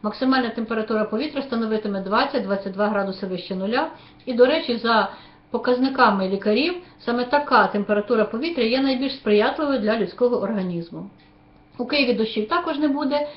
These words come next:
переважатиме сонячна погода. Е, хочу сказати, що і дев'ятого травня синоптична ситуація практично не зміниться. Невеликі місцями дощі на заході і на решті території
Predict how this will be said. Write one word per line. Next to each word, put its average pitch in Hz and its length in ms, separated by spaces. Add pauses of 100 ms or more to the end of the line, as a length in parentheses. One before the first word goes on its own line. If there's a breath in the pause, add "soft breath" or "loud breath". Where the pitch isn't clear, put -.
(140 loud breath)
переважатиме 226 580
сонячна 247 440
погода. 175 520 (520 loud breath)
Е, 214 200
хочу 285 260
сказати, 277 380
що 269 160
і 262 180
дев'ятого 233 460
травня 285 520
синоптична 233 400
ситуація 247 460
практично 240 420
не 202 120
зміниться. 180 520 (380 loud breath)
Невеликі 254 640
місцями 190 680
дощі 208 540
на 196 140
заході 285 420
і 226 60
на 233 100
решті 320 260
території 269 640